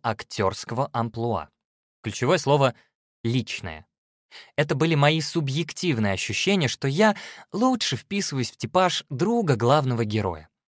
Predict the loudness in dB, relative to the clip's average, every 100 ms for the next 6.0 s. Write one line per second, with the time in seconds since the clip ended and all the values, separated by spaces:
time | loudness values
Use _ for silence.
0 | _ _ 4 4 4 0 2 0 0 -4
1 | -6 -4 -2 0 -2 -2 -6 -2 0 0
2 | 0 -2 0 0 0 0 2 2 0 -2
3 | 2 2 0 -8 -6 -4 -2 -4 -4 -4
4 | -4 -4 -8 -12 _ _ _ _ _ _
5 | -6 -6 0 0 0 -2 -10 -8 -6 -6